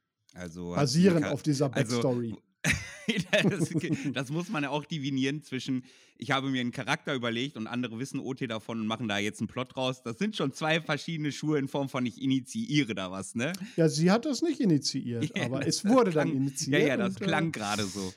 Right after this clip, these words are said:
Speaker 2: wir haben das
Speaker 1: Dann
Speaker 2: dann,
Speaker 1: weiß ich,
Speaker 2: äh,
Speaker 1: weiß ich ja auch, wa-, um was es, also dann ist es
Speaker 2: Ja,
Speaker 1: leicht zu
Speaker 2: ja.
Speaker 1: erahnen.
Speaker 2: Na klar, es geht um, um ihre Backstory, alles gut,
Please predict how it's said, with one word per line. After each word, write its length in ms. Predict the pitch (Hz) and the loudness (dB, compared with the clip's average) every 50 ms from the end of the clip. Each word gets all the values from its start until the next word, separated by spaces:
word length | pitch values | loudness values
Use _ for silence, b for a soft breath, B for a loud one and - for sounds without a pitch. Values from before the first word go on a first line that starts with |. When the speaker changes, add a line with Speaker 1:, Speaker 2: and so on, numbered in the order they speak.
| _ _ | _ _
Speaker 2:
wir 160 | 143 143 165 175 | 0 2 4 4
haben 100 | 180 185 | 4 2
das 140 | 175 180 196 | 2 2 2
Speaker 1:
Dann 100 | 208 196 | 2 2
Speaker 2:
dann, 100 | 170 160 | 2 4
Speaker 1:
weiß 180 | 170 170 170 | 4 2 2
ich, 100 | 170 170 | 0 -2
Speaker 2:
äh, 160 | 165 165 165 | -2 -2 -2
Speaker 1:
weiß 220 | - 120 127 - 151 | -2 -2 -2 -4 -6
ich 120 | 123 - | -8 -8
ja 120 | 127 117 110 | -8 -8 -8
auch, 220 | 117 120 - _ | -8 -10 -12 _
wa-, 80 | 117 - | -14 -12
um 120 | - 107 101 | -12 -12 -12
was 200 | 101 104 104 - | -12 -12 -12 -14
es, 220 | 101 95 - - _ | -18 -20 -20 -20 _
also 200 | - 95 82 85 | -18 -16 -16 -16
dann 200 | 85 - 85 92 104 | -14 -12 -10 -8 -8
ist 80 | 117 110 92 | -8 -8 -10
es 80 | 92 - | -6 0
Speaker 2:
Ja, 100 | 131 147 | 2 4
Speaker 1:
leicht 180 | 143 143 139 | 4 4 2
zu 60 | 131 | 0
Speaker 2:
ja. 80 | 98 92 | 0 -4
Speaker 1:
erahnen. 340 | 87 85 85 87 87 85 80 - B B B B B B B B B B - | -6 -8 -8 -8 -8 -10 -12 -14 B B B B B B B B B B 0
Speaker 2:
Na 160 | 151 151 156 | 2 2 2
klar, 300 | 156 - 147 147 143 151 | 2 2 2 2 2 0
es 160 | 151 139 - - | -2 -2 2 4
geht 240 | 165 170 165 - | 4 4 4 2
um, 200 | - 156 139 151 | -2 -2 -2 -2
um 200 | 175 151 135 151 | 0 0 0 0
ihre 200 | - 143 135 120 | 0 -2 -2 -2
Backstory, 480 | 123 147 190 190 180 - 202 185 175 170 | -2 -2 -2 -2 -2 -2 0 0 0 0
alles 260 | - - 127 120 - | -2 -4 -6 -6 -6
gut, 300 | - - 254 277 - - | -4 -4 -4 -4 -6 -12